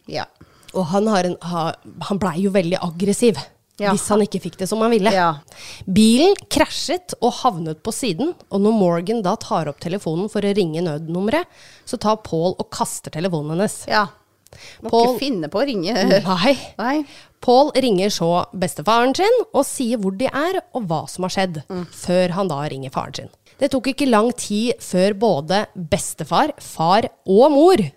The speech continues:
Speaker 2: dukket opp på stedet.
Speaker 1: Å, herregud. Og det hadde vært så flaut, det.
Speaker 2: Mhm.
Speaker 1: Gud, så kleint. Men han bare, dette er en vanlig tirsdag.
Speaker 2: Før de i det hele tatt så etter om barna hadde det bra, altså da
Speaker 1: Ja,
Speaker 2: Paul
Speaker 1: ok,
Speaker 2: og
Speaker 1: ja,
Speaker 2: Morgan,
Speaker 1: ja.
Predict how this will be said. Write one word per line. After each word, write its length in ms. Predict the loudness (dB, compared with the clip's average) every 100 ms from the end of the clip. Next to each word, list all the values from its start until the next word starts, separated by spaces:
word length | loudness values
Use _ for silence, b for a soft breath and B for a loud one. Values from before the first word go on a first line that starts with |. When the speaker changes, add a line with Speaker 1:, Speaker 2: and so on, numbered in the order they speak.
| -8
Speaker 2:
dukket 460 | -4 -4 -4 -6
opp 160 | -6 -4
på 80 | -2
stedet. 320 | 2 2 2
Speaker 1:
Å, 60 | -2
herregud. 500 | -18 -20 -20 -20 -20 -20 B B B B 2
Og 120 | 4
det 80 | 4
hadde 200 | 4 2
vært 200 | 0 -2
så 100 | -6
flaut, 200 | -2 -2 -2
det. 220 | -4 0
Speaker 2:
Mhm. 480 | 2 4 4 2 0 _ -6
Speaker 1:
Gud, 140 | -6
så 120 | -4 -2
kleint. 380 | -2 -2 -8 -10
Men 140 | -6
han 320 | -2 -2 0 0
bare, 300 | 2 2 0
dette 240 | -4 -2
er 260 | 2 2 2
en 120 | 0
vanlig 280 | 0 0 -2
tirsdag. 360 | -4 -4 -6 -10 -4
Speaker 2:
Før 280 | 4 6 6
de 100 | 2
i 20 |
det 180 | 0 0
hele 300 | 2 0 -2
tatt 340 | -2 -4 -4 -14 _
så 460 | -8 -4 0 0 -2
etter 200 | -2 -2
om 100 | -2
barna 380 | -4 -2 -2 -2
hadde 260 | -2 0
det 100 | 0
bra, 220 | 0 0 -2 -8
altså 200 | -4 0
da 60 | 4
Speaker 1:
Ja, 160 | 2
Speaker 2:
Paul 220 | 2 0 2
Speaker 1:
ok, 220 | 2 2
Speaker 2:
og 80 | 2
Speaker 1:
ja, 100 | 2
Speaker 2:
Morgan, 220 | 2 0 2
Speaker 1:
ja. 140 | 0